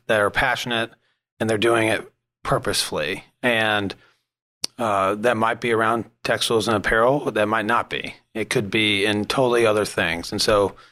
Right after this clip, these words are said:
um, and so it's, it's,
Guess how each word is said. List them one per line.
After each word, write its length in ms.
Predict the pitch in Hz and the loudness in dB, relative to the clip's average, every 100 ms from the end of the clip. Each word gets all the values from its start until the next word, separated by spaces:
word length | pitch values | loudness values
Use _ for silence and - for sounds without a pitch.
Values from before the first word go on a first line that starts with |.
| _ _ _ - | _ _ _ -2
um, 500 | 101 87 - 87 - _ _ _ _ _ _ _ | 0 0 -2 -8 -14 _ _ _ _ _ _ _
and 220 | - 131 | -6 0
so 280 | 127 123 113 | 2 2 2
it's, 420 | 113 - - - - | 2 2 0 -2 -4
it's, 500 | 117 - - - | -2 0 2 0